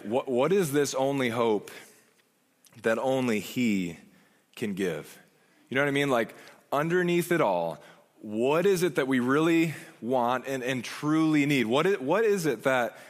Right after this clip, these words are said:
we've been trying to build on our own, okay? And, and, and always just seeing it amount to a stump. Did you know it's not, it's not, uh, only just kind of like a,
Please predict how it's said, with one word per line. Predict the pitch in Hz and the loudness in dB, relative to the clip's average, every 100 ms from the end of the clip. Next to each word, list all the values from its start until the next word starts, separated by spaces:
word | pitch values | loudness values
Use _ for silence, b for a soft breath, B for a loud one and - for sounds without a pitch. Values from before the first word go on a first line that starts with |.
| B | B
we've | 135 143 | -2 0
been | 151 | 0
trying | - 160 170 | 0 0 0
to | 131 | -2
build | 117 151 185 196 | -2 0 2 2
on | 156 165 | 2 2
our | 151 139 | 0 0
own, | 135 120 85 101 | 0 0 -2 -4
okay? | 107 117 123 139 135 - | -6 -2 0 -2 -6 -4
And, | 131 | -4
and, | 120 120 B B B | -2 -6 B B B
and | 135 | -2
always | 92 131 170 185 170 - - - - - - | 0 2 4 4 2 -4 -14 -20 -20 -20 -4
just | 147 - | -4 -2
seeing | 160 160 | 0 2
it | 160 135 | 2 0
amount | 131 127 131 - | 0 0 -2 -6
to | - 127 123 - | -4 -2 -2 -4
a | 110 | -6
stump. | - - 92 76 - - _ _ _ _ _ _ _ 104 | -6 -6 -6 -6 -20 -20 _ _ _ _ _ _ _ -10
Did | 120 | -6
you | 139 | -2
know | 156 196 | 0 0
it's | 185 | -2
not, | 131 135 135 - B B B B B B B - | -2 0 -2 -6 B B B B B B B -2
it's | 127 - | -2 -2
not, | 135 143 147 | -2 0 -2
uh, | 120 110 95 - | -2 0 0 -2
only | 107 123 135 120 | -2 -2 0 -2
just | 107 113 | -2 -4
kind | - 117 | -2 -2
of | 104 | 0
like | 104 | 0
a, | 92 90 | 0 0